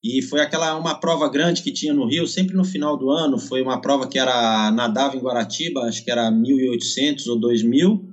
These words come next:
depois era sessenta e cinco quilômetros de ciclismo, saía de Guaratiba, ia lá pro Grumari, voltava, passava pela Macumba, a barra todinha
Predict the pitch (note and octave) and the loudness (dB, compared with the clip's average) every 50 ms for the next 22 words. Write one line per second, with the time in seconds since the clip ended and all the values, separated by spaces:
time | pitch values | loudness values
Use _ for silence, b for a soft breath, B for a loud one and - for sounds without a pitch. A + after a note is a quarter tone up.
0 | B B B B B B _ _ - A2 B2 A#2 A#2+ C#3 D3 C#3 C#3+ D3 D3 C#3+ | B B B B B B _ _ -4 -4 -4 -2 2 2 2 4 4 4 2 2
1 | - - C#3+ - - E3+ F3 E3+ D#3+ - - D#3 D3+ - - - C#3+ C3+ C#3+ C#3+ | 2 0 0 -2 -2 -2 -2 -2 -2 -2 -4 -6 -6 -8 -6 -4 0 0 2 2
2 | C#3+ C#3+ - - - - - - A2 - - C3+ D3 E3+ F#3 F#3+ F#3 G3 G3 F#3 | 0 -2 -4 -6 -6 -4 -4 -6 -6 -4 0 2 4 6 6 8 8 8 6 6
3 | - - - - - - _ _ _ _ _ _ _ _ _ _ _ _ _ _ | 4 -2 -8 -12 -20 -20 _ _ _ _ _ _ _ _ _ _ _ _ _ _
4 | _ - - - - A#2 A#2 B2 C3 C3 B2 A2+ A#2+ B2 A#2 B2+ C3 B2 A#2 G#2+ | _ -8 -6 -2 0 0 2 2 2 2 2 0 -2 -4 -2 0 0 0 0 -2
5 | G#2+ - - - C#3+ D3+ C#3+ A#2+ B2 A#2+ B2+ C3+ B2+ B2 C#3 D3 - C#3+ B2+ A#2+ | -2 -4 -2 0 0 2 2 0 0 0 0 0 0 0 -2 -2 -4 -4 -6 -4
6 | C3 C3+ C3 B2+ A#2 A2 G#2+ A#2+ C#3+ C#3 A#2 A#2+ C3 B2 A2 F#2+ - A2+ A#2+ B2 | -4 -2 -2 0 0 0 2 2 2 2 2 0 -2 -2 -4 -4 -4 -2 -2 0
7 | C#3 D3 C#3+ C3 C3 B2 G#2+ - A2+ - - C3+ C#3+ C#3 C#3 C3 C3 C3 B2+ A2+ | 0 0 0 -2 -4 -6 -6 -6 -6 -4 -4 -4 -4 -4 -4 -6 -4 -4 -4 -4
8 | - - - B2+ C#3 D3 C#3+ C3+ C3 - G2+ A#2+ C3 C#3 C#3 C3 C3 - D3 C3 | -6 -8 -4 -2 0 2 2 2 2 2 2 2 2 2 0 -2 -2 -2 -2 -2
9 | A2+ G#2+ A2+ B2+ D#3+ F3+ F#3 F#3 F#3 | -2 -2 0 2 4 6 6 6 6